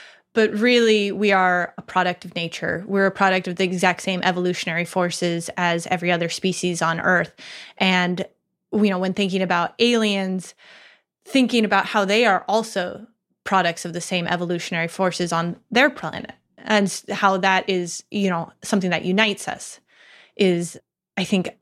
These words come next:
a really powerful way to think about that and think about our relationship to, to other animals and to our environment.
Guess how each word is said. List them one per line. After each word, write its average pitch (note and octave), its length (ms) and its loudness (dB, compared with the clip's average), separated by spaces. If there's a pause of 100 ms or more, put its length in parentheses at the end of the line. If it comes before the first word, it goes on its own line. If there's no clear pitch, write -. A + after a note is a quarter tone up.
(100)
a G3+ 200 -2
really B3 180 6
powerful F#3 420 2
way E3 140 -2
to - 80 -8
think E3 220 -8
about - 240 -4
that - 280 -8 (240)
and G3 100 2
think F#3+ 140 2
about F3 220 2
our E3+ 140 0
relationship E3+ 760 -4
to, - 300 -6 (200)
to F3+ 120 2
other E3 180 0
animals D#3+ 440 -2
and F3 80 -4
to F3+ 100 -4
our E3 120 0
environment. D3+ 500 -4